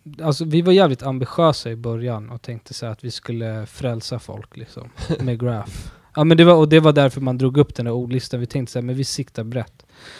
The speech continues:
Speaker 1: Det har ju blivit, liksom, väldigt mycket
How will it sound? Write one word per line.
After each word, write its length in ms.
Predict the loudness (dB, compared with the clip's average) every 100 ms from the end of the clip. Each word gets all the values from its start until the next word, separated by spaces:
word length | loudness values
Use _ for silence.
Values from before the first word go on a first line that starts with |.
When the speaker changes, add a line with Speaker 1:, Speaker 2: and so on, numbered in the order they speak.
| -20 -20 _
Speaker 1:
Det 100 | 8
har 160 | 10
ju 60 | 10
blivit, 600 | 8 8 8 6 2 -8
liksom, 400 | -12 -10 -12 -8
väldigt 320 | -6 -6 -8
mycket 500 | -10 -14 -10 -8 -8